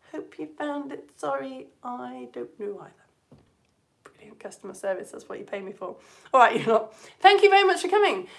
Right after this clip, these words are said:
How many, I think we've only got about three shows left until Christmas, you know? So we need to work out what those will be. I feel like as a Christmas present, I should do another dinosaur one because we haven't done dinosaurs for ages and you keep asking me.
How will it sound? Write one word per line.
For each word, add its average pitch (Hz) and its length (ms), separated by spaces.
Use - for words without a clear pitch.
How 339 160
many, 381 260
I 302 80
think 370 140
we've 359 120
only 339 160
got - 200
about 508 320
three 359 220
shows 302 300
left 359 260
until 277 260
Christmas, - 520
you 196 60
know? 285 260
So 240 540
we 277 120
need 330 140
to 302 60
work 294 200
out 269 120
what 247 120
those 240 180
will 214 100
be. 330 280
I - 80
feel 320 180
like 285 300
as 254 200
a 254 40
Christmas - 340
present, 208 320
I 202 80
should 208 260
do 208 140
another 185 240
dinosaur 180 540
one 156 180
because 156 320
we 180 60
haven't 175 180
done 175 140
dinosaurs 180 460
for - 180
ages 247 560
and 208 200
you 202 60
keep 202 220
asking - 300
me. - 120